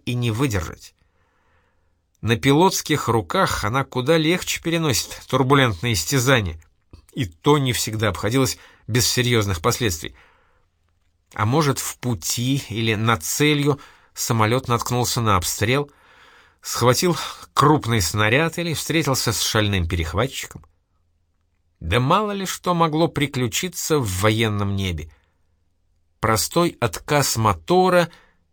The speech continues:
дело более чем обычное, в глубине чужой территории иногда превращался в целую драму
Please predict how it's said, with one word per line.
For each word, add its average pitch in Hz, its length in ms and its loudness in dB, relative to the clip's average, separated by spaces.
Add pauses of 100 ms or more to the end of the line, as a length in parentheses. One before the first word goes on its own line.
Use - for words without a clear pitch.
дело 156 280 6
более 147 300 6
чем 147 240 2
обычное, 139 480 2 (380)
в 107 100 -6
глубине 143 500 4
чужой 151 380 4
территории 160 540 0
иногда 143 340 0
превращался 127 680 0
в - 60 -6
целую 143 400 2
драму 98 640 0